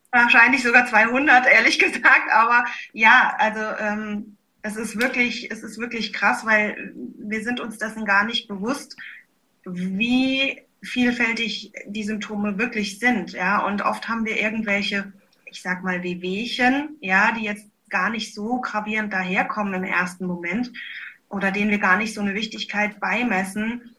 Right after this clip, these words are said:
die aber ihren Ursprung einfach in dieser Belastung, in diesem, in diesem ständigen Maß an Belastung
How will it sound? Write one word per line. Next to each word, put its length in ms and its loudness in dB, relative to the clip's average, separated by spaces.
die 300 2
aber 160 4
ihren 300 -2
Ursprung 560 0
einfach 400 4
in 160 -4
dieser 260 -2
Belastung, 580 0
in 100 -6
diesem, 380 -4
in 140 -6
diesem 480 -8
ständigen 640 -4
Maß 320 2
an 200 -2
Belastung 560 -4